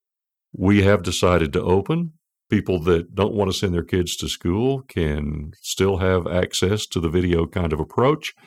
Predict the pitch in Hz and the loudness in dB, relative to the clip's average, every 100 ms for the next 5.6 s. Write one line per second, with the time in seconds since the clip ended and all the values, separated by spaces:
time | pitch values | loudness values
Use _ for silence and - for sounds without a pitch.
0 | _ _ _ _ 82 90 90 101 85 78 | _ _ _ _ 2 4 2 -2 -4 -4
1 | 85 - 95 - 101 104 90 87 92 82 | -4 -2 -4 -2 -4 -2 0 0 0 0
2 | 90 107 101 95 104 92 92 85 85 - | 0 0 -2 -2 -2 -2 0 2 0 -2
3 | 76 80 127 151 90 110 165 170 175 185 | -8 -4 -2 0 0 -2 -4 -2 0 0
4 | - 104 107 117 101 95 92 90 87 - | -2 -2 -2 -6 -4 -4 -2 -2 -2 -6
5 | - - 131 85 69 65 | -10 -2 0 0 -2 -10